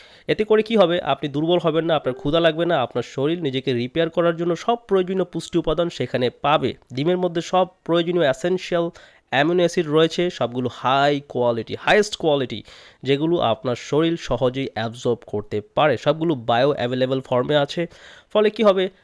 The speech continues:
আপনি প্রথম দশ দিন রাতের খাবারে শুধু ডিম রাখুন, তারপর থেকে দশ দিন পর থেকে রাতে ও সকালে দুবেলাই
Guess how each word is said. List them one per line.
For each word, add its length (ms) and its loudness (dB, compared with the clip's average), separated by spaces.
আপনি 400 0
প্রথম 460 -2
দশ 280 2
দিন 280 -4
রাতের 400 0
খাবারে 440 -2
শুধু 300 -6
ডিম 240 -6
রাখুন, 300 -6
তারপর 400 4
থেকে 400 -2
দশ 200 2
দিন 180 -2
পর 200 0
থেকে 360 -4
রাতে 340 2
ও 100 2
সকালে 400 2
দুবেলাই 580 2